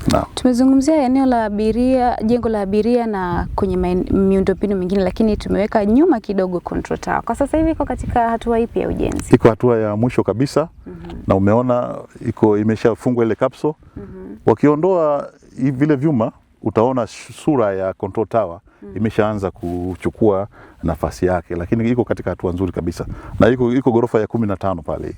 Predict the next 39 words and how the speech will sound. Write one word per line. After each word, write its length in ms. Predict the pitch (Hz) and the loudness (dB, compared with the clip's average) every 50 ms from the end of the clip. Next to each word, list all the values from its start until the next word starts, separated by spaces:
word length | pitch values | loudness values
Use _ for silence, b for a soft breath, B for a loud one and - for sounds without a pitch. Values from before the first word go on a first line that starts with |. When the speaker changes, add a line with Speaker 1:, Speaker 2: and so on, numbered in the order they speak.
| - | -6
Speaker 1:
i-, 100 | 101 98 - - - - | -6 -6 -6 -6 -14 -2
pale 200 | - 92 85 78 | -2 0 0 0
ilipo. 240 | 76 78 80 - - - - B B B B B - 185 | -2 -4 -4 -8 -10 -18 -20 B B B B B -4 -4
Speaker 2:
Okay. 240 | 180 - - - 185 | -2 -2 -2 2 2
Speaker 1:
Yeah. 180 | 76 73 69 - - - - - - | 2 2 2 -2 -8 -12 -14 -16 -16
Speaker 2:
Sawa. 360 | - - - 185 175 175 - - B B B B B B B B B B B B B - - - - - - - | -8 -2 -2 -2 0 -2 -4 -6 B B B B B B B B B B B B B -12 -8 -6 -4 -2 0 4
Fursa 340 | - 294 294 277 - - 277 | 4 4 4 4 2 0 0
zipi 200 | 247 285 - 247 | 0 0 0 0
zinapatikana 640 | 208 196 185 - 185 180 - - - 190 180 175 | 0 -2 -2 -2 -4 -6 -6 -4 -4 -2 -2 -2
hapa 260 | 165 170 160 - - | -2 -2 -2 -2 -2
katika 300 | - - 165 - - 147 | -4 -4 -6 -4 -6 -6
kiwanja 320 | - - 160 151 165 156 170 | -4 0 0 0 0 0 -2
hiki 400 | 175 - - - - - - - - - - - - - - - | -2 -2 -4 -2 -4 -6 -6 -6 -8 -14 -16 -20 -20 -20 -14 2
kwa 140 | - 190 170 | 2 2 4
sasa 260 | - 180 170 - 165 | 4 -2 -2 0 0
hivi, 340 | 165 170 202 220 214 226 220 | 2 2 2 2 0 -2 -2
kama 240 | - - 220 208 202 | -2 -2 -2 0 -2
mtu 140 | 202 196 196 | 0 0 -2
anataka 300 | 175 160 - 185 196 - | -2 0 -2 -4 -4 -2
kwenda 200 | - 190 185 170 | 0 0 0 -2
ku-, 280 | - - 165 156 - - | 0 0 0 0 0 -2
kuwahi 480 | - - - 170 180 185 185 175 165 165 | -2 0 0 2 2 2 0 -2 -2 -4
mapema 520 | 160 160 156 151 - 208 202 190 170 165 | -4 -4 -4 -2 0 0 0 0 -4 -8
fu-, 160 | 160 - - - - | -8 -10 -6 -2 -2
ah, 220 | - 147 147 156 | 0 0 -2 -4
bahati 420 | 170 165 160 160 151 151 - - 180 | -4 -4 -4 -4 -6 -4 0 0 0
yake 260 | 180 185 - - 175 | 0 0 -2 -4 -4
hapa 180 | 170 165 - | -4 -2 -2
katika 220 | 165 160 - - 156 | -4 -4 -4 -4 -4
kiwanja 280 | - 160 156 156 160 | -2 -2 0 0 0
hiki, 200 | 165 175 - - | -2 -2 -2 0
ni 80 | 175 170 | -2 -2
fursa 400 | - - - 170 165 160 - 151 | -2 0 -2 -2 0 0 0 -2
zipi 420 | 151 156 202 220 214 - - 208 | 0 0 0 0 0 0 0 0
na 180 | 180 165 151 156 | 0 0 0 0
unaweza 240 | 165 170 185 190 190 | 0 0 0 -2 -2
kuzibainisha 720 | - 190 170 180 165 175 175 175 180 214 277 277 - - | -2 -2 -2 -2 0 0 0 0 0 0 0 -2 -2 -6
kwa 120 | - - - | -10 -10 -8
pamoja? 340 | - - - - - - | -8 -6 -6 -4 -6 -6